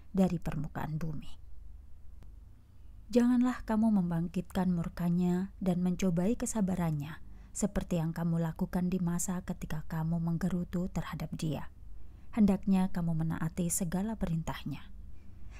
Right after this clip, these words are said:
Hanya dengan demikianlah kamu akan melakukan yang benar dan baik dalam pandangan Tuhan. Jika kamu menaati Dia,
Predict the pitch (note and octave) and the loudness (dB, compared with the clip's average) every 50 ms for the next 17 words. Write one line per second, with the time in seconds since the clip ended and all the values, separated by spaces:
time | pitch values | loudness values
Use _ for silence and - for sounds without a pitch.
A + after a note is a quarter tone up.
0 | - - A#3+ B3 B3 B3+ A#3+ G#3 G#3 G3+ F#3+ F#3 F3+ F3+ F#3 F#3 F#3 - G3+ G3+ | -4 2 4 6 6 6 6 4 4 4 4 2 2 2 0 0 0 0 0 0
1 | G3 F#3 D#3 C#3 C3+ - - - - - - - - - G3+ F3+ F3 F3 A#3 G#3+ | 0 0 -2 -2 -6 -10 -12 -16 -18 -16 -16 -14 -8 -4 0 0 2 0 0 0
2 | F3+ F3+ - G#3 F#3+ F#3+ F#3 F#3 F3+ F3+ - G3 F#3+ - A3 A3+ A3 G#3 G3+ G3 | -2 -2 -2 0 0 2 2 2 0 -2 -2 -4 -2 0 0 0 2 2 2 2
3 | F3+ F3+ E3+ D#3+ D#3 D#3 - D#3+ D#3+ D#3+ E3 E3 D#3+ D#3+ D#3 D#3+ D#3+ D#3 - - | 2 2 0 -2 -2 -4 -4 -4 -2 -2 0 0 0 0 -2 -2 -2 -4 -4 -8
4 | - - - - - F#3 F3+ F#3+ F#3 F#3 F#3+ - D#3+ D3+ D3+ D#3+ D3 D3 D3+ D#3 | -10 -16 -10 -2 0 2 2 2 2 0 0 0 0 0 -2 -2 -4 -4 -4 -6
5 | D3+ - D#3+ D3 - D#3+ D3+ C#3+ - - - - - - - - - - - - | -4 -4 -6 -4 -4 -4 -4 -6 -6 -8 -10 -10 -10 -12 -14 -14 -16 -16 -14 -16
6 | - - - - F#3+ G3+ G3+ - F3+ F3+ - F#3+ F#3+ G3+ G#3+ G#3 G#3 G#3 G3 G3+ | -14 -12 -6 0 0 2 4 4 2 2 4 4 4 6 6 6 4 4 4 4
7 | - F#3+ F#3+ - G3 F#3 E3+ F#3 F3 E3+ E3 D#3+ E3 D#3 - | 4 2 2 2 2 2 2 2 2 2 0 0 -2 -4 -6